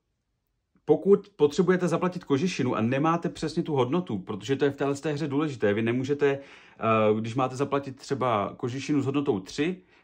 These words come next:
tak nemůžete dát, eh, vyšší a myslet si, že je to, jakoby, že jste to přeplatili. Takhle to tady nefunguje. Tady prostě, když musíte zaplatit trojku, musíte prostě zaplatit trojku.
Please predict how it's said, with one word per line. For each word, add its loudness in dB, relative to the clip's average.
tak -12
nemůžete 0
dát, 0
eh, -2
vyšší -4
a 2
myslet -6
si, -4
že -2
je 4
to, 2
jakoby, -2
že -4
jste -4
to -2
přeplatili. -2
Takhle -4
to -6
tady -2
nefunguje. -2
Tady -2
prostě, -10
když -8
musíte -8
zaplatit -4
trojku, -2
musíte -2
prostě -6
zaplatit -4
trojku. -6